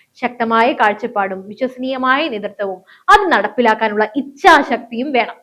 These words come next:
ആർ ജെ ഡിയുടെ ജംഗിൾ രാജ് ഓർമ്മകളിൽ നിന്നും ബീഹാർ ജനതയെ രക്ഷിക്കാൻ രാഹുൽ ഗാന്ധിക്ക് കഴിഞ്ഞതേയില്ല എന്ന് സാരം. ഇത് അദ്ദേഹത്തിന്റെ രാഷ്ട്രീയ പരാജയമായി കണക്കാക്കേണ്ടി വരും. ഇത്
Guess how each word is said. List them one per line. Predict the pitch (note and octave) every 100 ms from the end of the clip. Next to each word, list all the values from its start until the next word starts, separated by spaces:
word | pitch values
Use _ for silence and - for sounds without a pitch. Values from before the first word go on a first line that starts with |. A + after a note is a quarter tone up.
| _ - - -
ആർ | B3+ D#4+ C#4+
ജെ | G4+
ഡിയുടെ | F#4+ F#4+ F4+
ജംഗിൾ | A#3+ C4+ C4+ D#4
രാജ് | C4+ C#4 C4 C4
ഓർമ്മകളിൽ | A3+ A#3+ C4+ C4+ C#4+
നിന്നും | B3+ B3 A#3+ -
ബീഹാർ | B3 B3+ C#4+ C#4
ജനതയെ | C4 A#3+ A3+ A3+
രക്ഷിക്കാൻ | G#3+ - B3+ A3+ A3
രാഹുൽ | A3 A#3+ C#4
ഗാന്ധിക്ക് | B3+ A#3+ B3 F4+ - _ _
കഴിഞ്ഞതേയില്ല | _ A#3 A3 A#3 B3 C4 C#4+ G3+
എന്ന് | G#3+ G#3 A3
സാരം. | G#3+ E3 - _ _ _ -
ഇത് | C4+
അദ്ദേഹത്തിന്റെ | C4 C4 C#4 C#4
രാഷ്ട്രീയ | B3 A#3 A#3 A#3 - D4
പരാജയമായി | D4 B3+ A#3+ B3+ C#4+ C#4 F4
കണക്കാക്കേണ്ടി | E4 G#3 G#3+ G#3+ A3 G#3+
വരും. | F#3 G3+ _ _ -
ഇത് | A#3+ A#3 C#4+